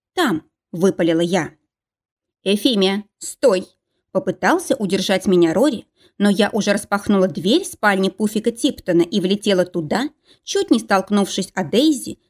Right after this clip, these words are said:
нашу новенькую горничную. Дейзи, сидевшая на полу, обратила ко мне заплаканное лицо с расширенными от ужаса глазами. От виска до подбородка на нём пролегала багровая полоса,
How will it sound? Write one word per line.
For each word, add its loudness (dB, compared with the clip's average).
нашу 2
новенькую 2
горничную. 0
Дейзи, 0
сидевшая -2
на 2
полу, -2
обратила 0
ко -2
мне 2
заплаканное 0
лицо 0
с -14
расширенными 0
от -6
ужаса -4
глазами. -2
От -4
виска 0
до -2
подбородка 0
на 4
нём 2
пролегала 0
багровая 0
полоса, -6